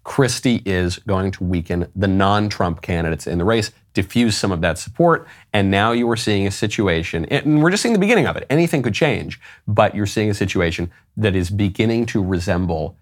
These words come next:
a situation like Trump had in twenty sixteen. In twenty sixteen, Trump just had a solid plurality in lots of states, and the rest of the support was sp-, split up among the other candidates, and Trump took the nomination.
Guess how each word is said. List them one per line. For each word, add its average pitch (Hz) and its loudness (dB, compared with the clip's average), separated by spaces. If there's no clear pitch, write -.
a 98 -8
situation 82 -2
like 85 -2
Trump - -4
had 90 0
in 82 -6
twenty 82 -6
sixteen. 82 -6
In - -12
twenty 98 -4
sixteen, 147 -2
Trump 113 -2
just 101 -6
had - 0
a 85 -2
solid 107 0
plurality 98 0
in 98 -2
lots 87 2
of 92 -4
states, 143 0
and 95 0
the 92 -2
rest 95 0
of 95 -6
the 92 -2
support 92 -2
was 85 -2
sp-, - -12
split - -4
up 90 0
among 92 0
the 87 0
other 82 -2
candidates, 170 2
and 110 -4
Trump 98 0
took - -6
the - -6
nomination. 80 -4